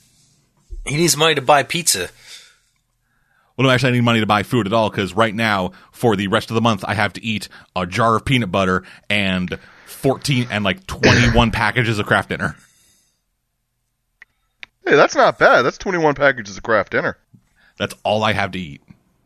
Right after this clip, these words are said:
Speaker 3: For the rest of the month?
Speaker 2: Yes.
Speaker 3: Yeah,
Speaker 2: Un-
Speaker 3: that's not that much.
Speaker 2: Unless I contact my mother, who is in Florida, to go to the Walmart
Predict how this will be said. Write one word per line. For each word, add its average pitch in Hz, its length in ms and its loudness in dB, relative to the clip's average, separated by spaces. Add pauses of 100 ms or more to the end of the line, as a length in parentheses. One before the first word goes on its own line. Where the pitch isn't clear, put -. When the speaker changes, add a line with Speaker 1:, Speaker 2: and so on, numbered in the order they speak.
(1300)
Speaker 3:
For 123 100 -4
the 113 80 -4
rest 123 240 2
of 120 60 -8
the 107 60 -4
month? 104 440 -6
Speaker 2:
Yes. 85 400 -6 (2250)
Speaker 3:
Yeah, 104 100 -6
Speaker 2:
Un- 104 100 0
Speaker 3:
that's 95 160 -6
not 87 180 -8
that 92 140 -12
much. 92 180 -18
Speaker 2:
Unless 117 340 0
I 117 80 0
contact 127 480 -2
my 123 100 -2
mother, 135 380 0 (120)
who 127 140 0
is 120 80 2
in 110 80 0
Florida, 131 500 0 (180)
to - 80 -14
go 127 100 6
to 117 80 0
the 107 80 2
Walmart 117 560 2